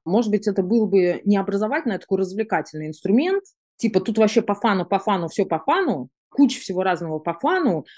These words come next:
ну а между дел чуток английского тебе тоже перепадёт. Да, то есть это тоже могло бы быть, ну, потенциально там каким-то решением. Но ни одного из этих вариантов по факту не было, это была очень размазанная, разрозненная история фич,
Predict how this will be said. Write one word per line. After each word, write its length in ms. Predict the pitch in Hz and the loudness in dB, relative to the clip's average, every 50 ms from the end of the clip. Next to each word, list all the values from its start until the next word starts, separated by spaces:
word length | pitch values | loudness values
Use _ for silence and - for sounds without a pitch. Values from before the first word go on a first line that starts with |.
| _ _ - | _ _ -2
ну 120 | 285 339 | 2 4
а 60 | 285 | 6
между 340 | 247 254 269 240 220 220 240 214 | 6 8 6 6 4 4 2 4
дел 760 | 196 240 330 359 381 370 311 233 196 175 160 156 147 - - | 4 4 4 6 6 6 6 4 4 2 2 0 -2 -4 -2
чуток 480 | - 277 240 269 - 330 330 320 - | -2 -2 -2 0 2 2 2 2 0
английского 540 | 196 180 185 196 254 311 302 - - 185 170 | -2 0 0 0 0 0 -2 -2 -4 -6 -6
тебе 180 | - - 175 202 | -6 -6 -6 -4
тоже 240 | - 180 180 175 - | -2 -2 -4 -4 -6
перепадёт. 460 | - 156 151 - 156 143 127 127 - - _ _ _ _ _ | -10 -12 -8 -6 -6 -6 -4 -6 -10 -12 _ _ _ _ _
Да, 140 | 180 196 196 | 2 2 4
то 100 | - 214 | 4 4
есть 120 | 202 208 | 6 6
это 180 | 247 247 254 240 | 6 6 6 4
тоже 300 | 247 285 285 269 214 220 | 4 4 4 6 6 4
могло 280 | 202 180 170 180 175 147 | 4 4 4 4 4 4
бы 120 | 160 156 | 2 2
быть, 320 | 156 233 240 220 - - - | 2 0 0 -2 -6 -10 -10
ну, 140 | 185 180 - | -8 -8 -8
потенциально 520 | - _ 160 151 151 - 185 196 190 170 | -8 _ -8 -6 -2 0 0 2 0 0
там 160 | - 156 147 - | -2 -4 -4 -4
каким-то 320 | 156 - 170 165 - 165 | -4 -4 -4 -2 -2 -2
решением. 440 | 160 - - - 147 135 127 - - - | -4 -2 -2 -2 -2 -2 -4 -4 2 4
Но 80 | 202 220 | 8 8
ни 120 | 240 247 | 10 8
одного 440 | 254 254 220 226 247 247 233 208 170 | 8 8 6 6 6 6 6 6 6
из 260 | 160 165 185 202 175 | 4 4 2 2 4
этих 320 | 202 180 - - 135 - - | 4 4 2 0 -4 -8 -4
вариантов 440 | 151 151 196 285 370 370 - 196 - _ | -2 -2 0 0 -2 -2 -4 -6 -6 _
по 80 | - 160 | -6 -2
факту 320 | - 190 165 - - 160 | -2 -2 -2 -2 -2 -2
не 180 | 156 220 349 370 | 0 2 2 2
было, 180 | 330 240 175 | 2 2 2
это 180 | 156 170 - 202 | 2 0 -2 -2
была 180 | 175 180 175 170 | 0 0 0 0
очень 380 | 190 214 - - 185 175 165 _ _ _ _ _ _ - | 0 -2 -2 -4 -6 -6 -8 _ _ _ _ _ _ 0
размазанная, 800 | 170 185 180 165 170 180 220 277 302 277 247 214 185 170 165 | 2 2 2 2 2 2 2 2 2 4 4 4 4 2 2
разрозненная 840 | 165 185 180 170 175 180 190 190 185 175 160 160 156 151 151 147 151 | 2 2 2 2 2 2 2 2 2 0 -2 -6 -10 -10 -10 -10 -10
история 460 | - - - 269 339 339 269 175 160 | -6 -2 2 2 4 4 4 2 0
фич, 440 | - - 170 - - - - - | -2 -6 -10 -10 -10 -10 -12 -12